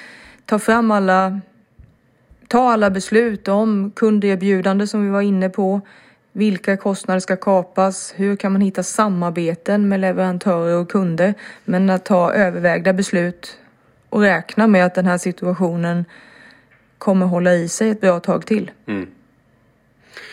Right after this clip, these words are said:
Speaker 2: Vi ser ju några exempel ute i samhället på branscher som, eh, där man försöker växla över.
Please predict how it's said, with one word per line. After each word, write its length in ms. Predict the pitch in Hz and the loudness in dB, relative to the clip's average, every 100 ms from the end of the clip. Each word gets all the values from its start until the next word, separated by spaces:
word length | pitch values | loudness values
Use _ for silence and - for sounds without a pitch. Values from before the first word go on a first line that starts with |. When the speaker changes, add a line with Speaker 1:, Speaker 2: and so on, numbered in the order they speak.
| - - _ | -20 -20 _
Speaker 2:
Vi 100 | 113 | -2
ser 200 | 139 120 | 2 2
ju 80 | 139 | 2
några 420 | 151 123 143 147 | 2 2 0 -4
exempel 500 | 135 127 98 117 104 | -4 -4 -2 -2 -2
ute 200 | 104 113 | -4 -2
i 120 | 110 | -4
samhället 480 | 110 120 98 110 - | -2 -4 -2 -4 -6
på 260 | - 110 104 | -6 -4 -4
branscher 560 | 107 120 98 - 123 117 | -4 -4 -4 -6 -8 -8
som, 420 | - 117 107 107 | -6 -4 -4 -2
eh, 60 | |
där 480 | 107 104 104 104 110 | -4 -4 -6 -8 -4
man 100 | 107 | -6
försöker 280 | - 110 120 | -2 -4 -2
växla 340 | 110 - - | -4 -4 -2
över. 440 | 107 95 98 127 | 0 0 0 -2